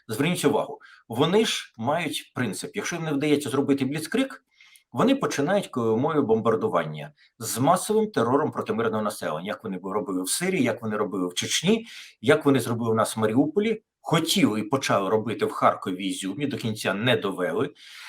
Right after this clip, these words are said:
тому що буквально за місяця півтора наші П П О і наша авіація почала збивати до ста відсотків їхніх літаків і вертольотів, які залітали на контрольовану нами територію. Їм треба було десять місяців, навіть більше,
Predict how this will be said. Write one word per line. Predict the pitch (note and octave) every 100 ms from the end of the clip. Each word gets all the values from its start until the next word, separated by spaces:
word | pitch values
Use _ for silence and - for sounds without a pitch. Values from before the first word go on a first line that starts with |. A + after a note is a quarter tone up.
| - - _ -
тому | F3 F3
що | B2+ - - - -
буквально | A#2 - C3+ F3 G3+ E3
за | B2 B2+
місяця | D3+ - - F2+
півтора | - F#2 - G#2 D3+ F3+ - - -
наші | C#3 C#3+ -
П | A2+ A2
П | A2 C3+
О | A2
і | A2+
наша | G2 -
авіація | F2+ G#2+ D3 D3+ F#3
почала | A#2 A#2 G#2+ G2+
збивати | G#2+ A2+ D3+ C3+
до | A#2 F#3
ста | - - E2
відсотків | F2+ - C#3+ D3 - A#2+
їхніх | G#2+ D#3 C3+ G#2
літаків | A2 G#2+ A2+ G#2+ F2+
і |
вертольотів, | F#2 - A2 C#3 - B2
які | G#2+ G#2+
залітали | G#2 - D#3 F#3 F#3+ - - -
на |
контрольовану | B2 B2 A#2 A#2+ D3+ E3
нами | A2+ A#2 A#2+
територію. | - A2 A2 F2+ E2 - - - D3
Їм | A#3
треба | A#3 F#3+
було | C#3+ C3+
десять | B2 G3 G3 -
місяців, | G#2+ - A2 F3+ G3 - _ - -
навіть | B2 A#2 G2+
більше, | C#4 D4 G#3+